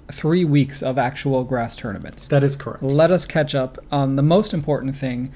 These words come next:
Speaker 1: Nick Kyrgios's lewd, lascivious gesture at Queen's Club, the hallowed grass of Queen's Club.
Speaker 2: And in case you did not see it,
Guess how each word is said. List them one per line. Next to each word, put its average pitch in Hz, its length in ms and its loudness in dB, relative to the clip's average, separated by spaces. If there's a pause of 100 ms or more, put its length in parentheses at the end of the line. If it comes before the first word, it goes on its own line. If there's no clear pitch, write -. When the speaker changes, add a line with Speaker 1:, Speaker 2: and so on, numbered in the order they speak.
(200)
Speaker 1:
Nick 196 240 2
Kyrgios's 139 920 0 (280)
lewd, 185 600 4
lascivious 165 640 2 (120)
gesture 123 600 -2
at 139 160 -6
Queen's 139 340 0
Club, 110 360 -6 (180)
the 131 80 -2
hallowed 185 560 2
grass 131 400 2
of 139 160 -6
Queen's 127 300 -4
Club. 117 280 -6
Speaker 2:
And 147 200 4
in 139 160 4
case 139 400 2
you 135 60 0
did 139 160 0
not 139 220 2
see 151 240 0
it, 113 220 -6